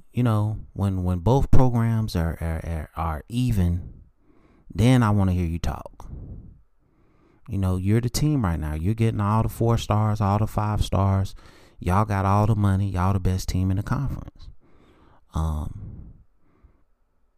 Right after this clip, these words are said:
well, Notre Dame is the best team in the conference this year, but, you know, the last five year, years you guys have been, and you still have an opportunity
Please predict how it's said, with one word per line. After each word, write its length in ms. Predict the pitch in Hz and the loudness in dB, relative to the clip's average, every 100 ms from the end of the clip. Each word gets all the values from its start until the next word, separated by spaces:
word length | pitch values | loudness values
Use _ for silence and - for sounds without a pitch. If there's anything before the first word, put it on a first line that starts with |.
| - | -4
well, 280 | 82 80 76 | -2 -2 0
Notre 320 | 98 98 85 | 2 2 2
Dame 320 | 95 92 80 | 2 2 0
is 100 | 73 | -4
the 80 | - | -8
best 240 | 76 76 | -8 -8
team 220 | - 76 | -8 -8
in 60 | 73 | -8
the 60 | 76 | -10
conference 440 | 76 71 - 71 | -8 -8 -8 -8
this 260 | 78 87 - | -6 -6 -4
year, 140 | 71 | -6
but, 300 | - 76 71 - - - - - _ | -6 -8 -10 -16 -20 -20 -20 -20 _
you 140 | - | 0
know, 140 | 85 76 | 0 0
the 60 | |
last 320 | 78 90 92 - | 0 -2 0 0
five 300 | 87 82 90 | 0 0 2
year, 300 | 113 95 90 - | 2 2 -2 -2
years 420 | 101 117 98 95 | 4 6 6 4
you 120 | 127 | 4
guys 300 | 107 78 76 | 4 -2 -6
have 100 | 73 | -6
been, 240 | 76 73 | -6 -4
and 80 | 82 | -4
you 80 | 87 | -2
still 280 | - 131 135 | -2 -2 0
have 180 | 104 90 | 0 -2
an 80 | |
opportunity 800 | - 87 - - 90 87 85 82 | 0 0 -2 -2 0 0 -2 -4